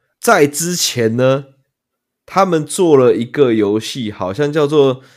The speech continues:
什么 Fu-，什么 “fury” 的，就是一个，一个名称叫什么 “fury” 的。我，我查一下我的 Steam 哈。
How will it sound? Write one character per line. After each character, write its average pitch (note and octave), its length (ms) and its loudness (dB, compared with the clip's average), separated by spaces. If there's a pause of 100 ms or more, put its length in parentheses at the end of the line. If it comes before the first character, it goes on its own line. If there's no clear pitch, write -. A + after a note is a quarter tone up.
(120)
什 - 300 -2
么 F#2+ 300 -2
Fu-， C3 300 -12
什 - 240 -10
么 F#2+ 100 -8
“fury” B2 680 -4
的， - 220 -16 (760)
就 A2+ 100 -6
是 A#2 200 -8
一 G#2 120 -12
个， A2 180 -4
一 G2+ 100 -6
个 A2 160 -2
名 G2 220 -8
称 G2+ 220 -6
叫 G#2 120 -4
什 F2 160 -12
么 D#2 120 -10
“fury” E2+ 400 -10
的。 - 120 -20 (320)
我， D#2+ 180 -6
我 F#2 160 -4
查 E2+ 260 -4
一 F#2 40 -6
下 G2+ 160 -2
我 D#2 120 -4
的 D2+ 100 -14
Steam - 440 -10
哈。 D#2+ 240 -18